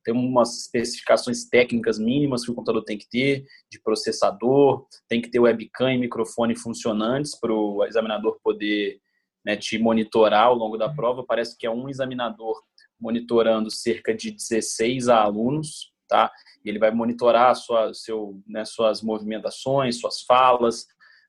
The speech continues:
né? Vai ver como, o ambiente que você se encontra, et cetera.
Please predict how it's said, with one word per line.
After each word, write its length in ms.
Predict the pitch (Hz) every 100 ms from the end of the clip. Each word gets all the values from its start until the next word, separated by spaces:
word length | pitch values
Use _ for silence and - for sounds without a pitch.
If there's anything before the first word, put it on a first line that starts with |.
| -
né? 180 | 110 110
Vai 180 | 104
ver 180 | 104 107
como, 220 | - 110
o 80 | 110
ambiente 320 | 107 107 104
que 80 | -
você 220 | 107 -
se 200 | 104 -
encontra, 580 | 110 147 117 131 120 120
et 80 | 120
cetera. 400 | - - -